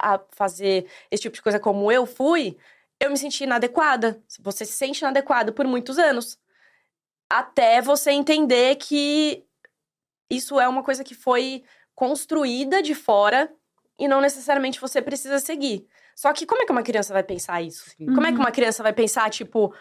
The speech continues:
Speaker 1: "Ah, não me incentivaram a praticar esportes. Putz, porque eu sou menina." Quando ela vê, ela já tem vinte anos e ela tá com colesterol alto,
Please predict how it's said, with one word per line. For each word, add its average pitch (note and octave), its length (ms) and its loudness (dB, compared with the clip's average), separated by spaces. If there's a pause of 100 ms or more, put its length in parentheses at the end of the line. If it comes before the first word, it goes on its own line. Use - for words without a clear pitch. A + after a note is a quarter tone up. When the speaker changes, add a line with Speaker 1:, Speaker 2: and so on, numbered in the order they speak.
(180)
Speaker 1:
"Ah, C4+ 200 4
não C4 100 2
me C4 60 0
incentivaram A#3+ 440 -2
a A#3 40 0
praticar A#3+ 360 -2
esportes. G#3 720 0 (600)
Putz, - 420 -4 (160)
porque A3+ 160 -2
eu A3 60 0
sou A3+ 120 -6
menina." G3 340 0
Quando B3 200 0
ela B3+ 140 4
vê, B3+ 120 0
ela C#4 140 4
já D4+ 140 0
tem D4+ 220 0
vinte C#4+ 340 0
anos C#4+ 340 2
e D#4 60 0
ela C#4+ 160 6
tá C#4+ 100 0
com C#4 120 -6
colesterol B3+ 600 2
alto, B3+ 480 2